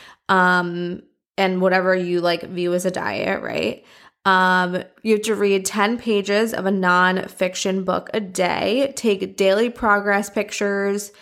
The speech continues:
and drink, uh, four and a half liters of water. Um, and then if you miss a day, right, so let's just say you're really tired, or maybe you're sick, or maybe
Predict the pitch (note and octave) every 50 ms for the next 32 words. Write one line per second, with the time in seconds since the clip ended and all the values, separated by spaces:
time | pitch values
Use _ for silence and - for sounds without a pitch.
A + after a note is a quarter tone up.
0 | - - - - _ _ _ _ - G3+ G3 G3 G3+ G3+ F#3 F#3 F#3+ F#3+ F#3 F#3
1 | F#3 F#3+ F#3 F#3 - - - - - F3 F3 F3 F3 F3 F3 F3+ - - - -
2 | G3 F#3+ F#3+ F#3+ F#3 F#3 F3+ F3+ F3+ F#3 F#3 G3 F3+ F3 F3 F3 F3+ - - F#3
3 | F3+ F3 F3 F3 E3+ E3+ F3+ F3 - - - G2+ G#2 A#2 D3+ G3+ G3 G#3 A#3 C4
4 | C#4 C#4+ C#4 C4+ C4+ C4 B3+ B3+ C4 B3+ - - - - - - _ _ _ -
5 | F#3+ F#3+ F#3 F#3 F#3 F#3 - - G3+ G3 F#3+ F#3+ F#3+ F#3+ G3 G3+ G#3 G3+ G3+ G3+
6 | A3 B3+ D4 D4 C#4+ F#4 F4 C#4+ C4+ E4+ D#4+ D#4 A#3 F#3 F3 F3 F3 F3+ F#3 G#3
7 | G3+ F#3+ F3+ F3+ F#3 F#3 F#3 F#3 - - G3 F#3 F3+ F3+ F3+ F3+ F3+ F3+ F3 F3
8 | F3+ F3+ F#3 - - G3+ G3+ G3+ - G#3 F#3+ F#3 F3+ F3+ F#3 F3 - - - G2
9 | G2+ - G#3 A#3 B3 B3 A#3+ B3+ A#3+ A3+ A3 G#3+ G#3+ G#3 G#3 G3+ G3+ - F3+ F3+
10 | G3 G#3 A#3 C4 C4 C4 A#3+ - - - - G#3+ G3+ G3+ G3+ G3+ G3+ - - -
11 | - - D#2+ F2 F2+ - - - - - - _ _ _ _ - G3+ A3 A#3+ A3
12 | A#3+ A#3+ A#3+ A#3 A#3 G#3+ - -